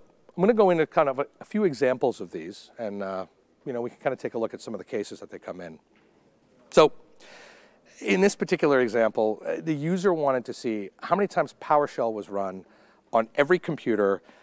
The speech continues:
and how many times it was run on those computers, and then he wanted to organize it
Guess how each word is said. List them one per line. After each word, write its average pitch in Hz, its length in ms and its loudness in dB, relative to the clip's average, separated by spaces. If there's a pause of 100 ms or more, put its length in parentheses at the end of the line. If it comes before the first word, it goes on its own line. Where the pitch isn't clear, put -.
(300)
and 104 380 2
how - 180 -6
many 202 140 2
times - 500 0
it - 60 -10
was 147 120 -4
run 135 160 4
on 120 80 0
those 113 140 2
computers, 98 560 -6 (160)
and 120 180 0
then 135 160 4
he 147 120 -2
wanted 156 240 0
to - 60 -16
organize 160 580 0
it 123 160 -6